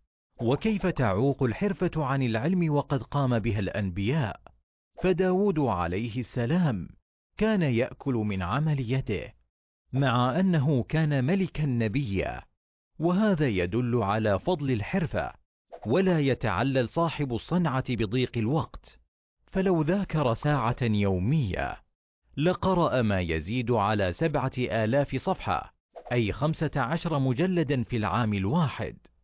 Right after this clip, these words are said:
وقد نسب كثير من العلماء إلى الحرف،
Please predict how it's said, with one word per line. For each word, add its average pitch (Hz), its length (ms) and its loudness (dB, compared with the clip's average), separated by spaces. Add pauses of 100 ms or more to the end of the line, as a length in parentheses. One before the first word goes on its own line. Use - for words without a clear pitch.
(540)
وقد 165 300 0
نسب 170 400 2
كثير 120 540 0
من 107 240 2
العلماء 95 720 0
إلى 98 360 -4
الحرف، 120 640 -4